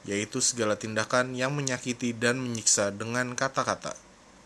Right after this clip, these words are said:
Tindakan ini menyisakan banyak luka di hati orang lain. Kehidupan kita dengan siapapun dan dimanapun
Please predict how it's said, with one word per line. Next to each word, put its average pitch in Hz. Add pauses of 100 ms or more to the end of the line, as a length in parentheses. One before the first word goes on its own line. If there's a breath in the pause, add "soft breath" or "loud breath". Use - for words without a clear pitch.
(960 loud breath)
Tindakan 120
ini 143
menyisakan 117
banyak 127
luka 127
di 110
hati 120
orang 104
lain. 90 (2500 loud breath)
Kehidupan 147
kita 156
dengan 135
siapapun 123
dan 127
dimanapun 98